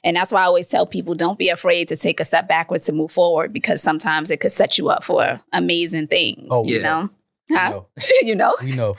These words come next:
Speaker 3: <laughs> But even,
Speaker 2: Trust
Speaker 3: and that's,
Speaker 1: Right. Oh,
Speaker 3: but that's,
Speaker 1: yes.
Speaker 3: that's also
Speaker 1: Personally.
Speaker 3: what's, like, so fucked up about the business and even how they, like, view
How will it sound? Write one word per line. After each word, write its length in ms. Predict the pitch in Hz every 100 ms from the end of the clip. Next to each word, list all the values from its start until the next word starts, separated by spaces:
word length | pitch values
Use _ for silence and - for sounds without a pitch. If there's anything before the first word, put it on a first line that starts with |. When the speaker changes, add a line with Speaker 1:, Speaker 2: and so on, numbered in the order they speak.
| -
Speaker 3:
<laughs> 240 | 131 - 131 - - 427 -
But 120 | -
even, 180 | 160 196
Speaker 2:
Trust 140 | 175 165
Speaker 3:
and 80 |
that's, 100 | 170 220
Speaker 1:
Right. 200 | 220 165
Oh, 120 | 175
Speaker 3:
but 100 | 190
that's, 180 | 190 175
Speaker 1:
yes. 120 | - -
Speaker 3:
that's 140 | 175
also 140 | 214 208
Speaker 1:
Personally. 260 | 185 180 156
Speaker 3:
what's, 180 | 151
like, 220 | 131 117 -
so 240 | - 123
fucked 400 | - - 123 -
up 220 | 117 110 _
about 460 | 113 107 107 104 - _ _ _ _ _
the 100 | -
business 420 | 104 117 117 123 120
and 80 |
even 160 | 113 156
how 140 | 156
they, 160 | 139 120
like, 240 | 107 98
view 580 | - 104 113 117 107 104